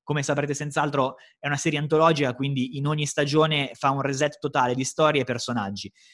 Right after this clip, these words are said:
In questo caso è ambientata, eh, negli anni cinquanta a Kansas City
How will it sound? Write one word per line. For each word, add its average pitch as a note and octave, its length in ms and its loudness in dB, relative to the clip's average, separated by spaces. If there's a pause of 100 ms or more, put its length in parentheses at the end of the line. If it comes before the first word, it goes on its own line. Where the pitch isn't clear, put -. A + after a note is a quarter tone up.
(160)
In G3+ 120 2
questo A3+ 280 2
caso G#3+ 540 4
è D#3+ 120 -2
ambientata, D#3+ 840 0 (220)
eh, B2 320 0
negli E3+ 240 0
anni D3+ 180 0
cinquanta C#3 680 2
a C#3+ 160 2
Kansas C3 400 -2
City E3+ 500 0